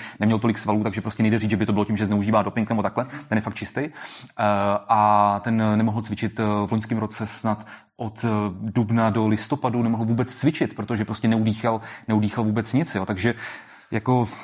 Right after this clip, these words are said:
mm, nikdo nevíme, jak ten průběh budeme mít. Eh, řeknu, můj tatínek měl docela těžký průběh,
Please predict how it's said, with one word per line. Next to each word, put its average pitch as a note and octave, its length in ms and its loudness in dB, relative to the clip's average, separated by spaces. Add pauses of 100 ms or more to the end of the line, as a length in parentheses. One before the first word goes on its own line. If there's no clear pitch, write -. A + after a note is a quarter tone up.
(120)
mm, B2 300 4
nikdo C3+ 200 6
nevíme, D#3 260 4
jak C#3+ 120 4
ten D#3 180 2
průběh C#3+ 340 2
budeme D3 240 4
mít. D3 320 2
Eh, C#3+ 440 2
řeknu, C#3 200 -2
můj C3+ 100 4
tatínek C#3 340 0
měl D3 100 2
docela E3 240 0
těžký - 260 -4
průběh, D#3+ 460 -2